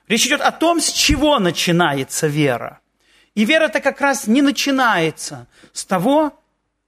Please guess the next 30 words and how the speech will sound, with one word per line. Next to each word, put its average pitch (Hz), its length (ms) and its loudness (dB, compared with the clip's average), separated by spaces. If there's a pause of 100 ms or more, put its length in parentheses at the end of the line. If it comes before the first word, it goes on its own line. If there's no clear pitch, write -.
(180)
что - 260 -2
мы 196 100 2
обычно 233 680 0
думаем, 151 580 0
когда 170 260 -6
говорим 160 500 -2
о 131 80 -10
вере. 123 440 -18 (520)
Мы, 190 80 0
когда 233 240 0
говорим 240 340 2
о 240 60 4
вере, 254 300 0
мы 220 100 4
обычно 233 580 -2
думаем 202 460 0
о 160 60 -2
том, 254 400 -4 (340)
что - 200 -6
вера — 240 280 0
это 220 180 0
то, 220 200 -4
что - 180 -6
может 170 300 -2
взять 143 420 -4
что-то - 380 -20
у 127 100 -16
Бога. 120 460 -14 (460)
Да, 135 280 -4
вера, 170 460 -2